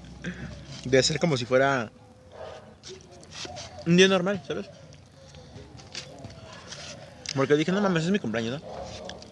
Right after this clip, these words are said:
Me tocó chambear, puta madre, ¿no? Pues ya ni pedo. Pero dentro de todo,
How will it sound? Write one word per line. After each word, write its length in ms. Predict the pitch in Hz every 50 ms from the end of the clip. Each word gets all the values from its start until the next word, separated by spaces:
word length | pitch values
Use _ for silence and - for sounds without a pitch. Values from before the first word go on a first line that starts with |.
| - - - - -
Me 80 | 135 131
tocó 200 | 147 139 - 220
chambear, 400 | - 240 185 151 139 135 139 -
puta 200 | - 120 - 151
madre, 260 | 143 135 131 127 120
¿no? 60 | 135
Pues 180 | 165 - - 113
ya 80 | 120
ni 100 | 135 135
pedo. 140 | - 123 120 104 - - - - - - - - - - - - - - - - - - - - - - - - - - - -
Pero 140 | - 139 139
dentro 280 | 143 143 139 135 135 135
de 80 | 135
todo, 320 | - - 156 175 196 196